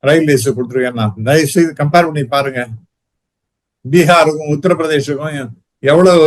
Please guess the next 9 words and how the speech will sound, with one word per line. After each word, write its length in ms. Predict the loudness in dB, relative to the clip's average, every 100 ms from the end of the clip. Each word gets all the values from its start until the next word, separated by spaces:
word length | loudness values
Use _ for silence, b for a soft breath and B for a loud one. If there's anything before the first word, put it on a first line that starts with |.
| 4 2
ம-, 240 | -2 -4
அலோகேட் 460 | 0 0 0 -2 -2
பண்ணிருக்காங்க, 420 | -6 -6 -4 -4
தமிழ்நாட்டுக்கு 580 | 0 0 2 0 0 -2
எவ்வளவு 220 | -2 -2
பண்ணிருக்காங்க, 600 | -4 -6 -4 -4 -4 -4 -8 _ _
அவரே 360 | 2 4 6 6
கேளுங்களேன் 500 | 4 2 0 -2 -4
போய். 200 | -6